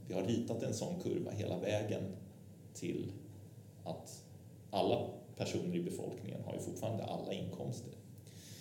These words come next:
Gini-måttet har helt enkelt att göra med hur långt ifrån den här fyrtiofem graders linjen som representerar fullständig likhet i inkomster, hur långt ifrån den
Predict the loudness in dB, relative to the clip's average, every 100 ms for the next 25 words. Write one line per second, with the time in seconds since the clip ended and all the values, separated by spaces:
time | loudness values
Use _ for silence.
0 | -14 -16 -16 -14 -14 -16 -16 -4 2 6
1 | 6 6 4 2 0 0 0 -2 -8 -10
2 | -14 -16 -16 -16 -16 -14 -4 2 4 4
3 | 2 2 0 0 2 6 6 6 4 4
4 | 2 0 -2 -6 -12 -14 -16 -16 -16 -16
5 | -4 6 6 8 8 8 6 4 2 0
6 | 0 2 4 4 0 -4 -6 -8 -12 -8
7 | -4 -4 0 0 0 0 2 2 2 0
8 | 0 0 0 2 4 4 2 0 -2 2
9 | 2 2 -2 -2 0 2 0 0 -6 -10
10 | 0 4 4 2 2 2 2 2 2 2
11 | 0 -2 -2 -2 -4 -6 -6 -4 -4 -4
12 | -4 -4 -6 -6 -14 -14 0 6 8 8
13 | 6 2 0 0 2 2 2 -2